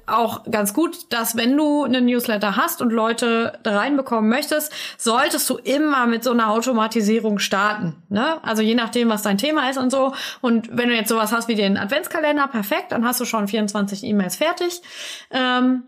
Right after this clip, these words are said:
ansonsten sollte es mindestens mal so eine Intro-Serie, äh, zu einem bestimmten Thema eben geben, wozu die Leute sich anmelden, wo die dann erstmal ein paar E-Mails bekommen.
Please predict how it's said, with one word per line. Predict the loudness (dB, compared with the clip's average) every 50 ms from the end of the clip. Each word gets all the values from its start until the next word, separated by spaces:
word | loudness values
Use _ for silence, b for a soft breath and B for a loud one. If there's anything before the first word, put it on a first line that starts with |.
| -10 -6
ansonsten | -2 0 2 2 2 2 0 0 0 0 2
sollte | 2 2 2 2 2 0
es | 0 0 -2 -2
mindestens | 0 0 2 2 2 2 0 0 0 0 2 2
mal | 0 0 2
so | 2 2
eine | 2 2 2 2
Intro-Serie, | 2 2 2 0 0 2 2 2 2 2 2 2 2 2 2 2 2 2 2 0 0 0
äh, | 0 -2 -2
zu | 0 -2 -2 0 0
einem | 0 0 0 0
bestimmten | -2 -2 -2 -2 -2 -2 -2 -2 -2
Thema | 0 2 2 2 2 2 2
eben | 2 2 4 4 4
geben, | 2 2 0 0 0 2 2
wozu | 2 0 0 -2 -2 -2 0
die | 2 2
Leute | 2 0 0 0 -2
sich | -4 -4 -4 -4
anmelden, | 0 0 2 2 2 2 2 4
wo | 4 4
die | 2 2
dann | 0 0 0
erstmal | 0 0 0 0 0
ein | 0
paar | 0 -2 -2 0
E-Mails | 2 2 4 4 2 2 0 -4
bekommen. | -6 -8 -4 -2 0 0 2 2 2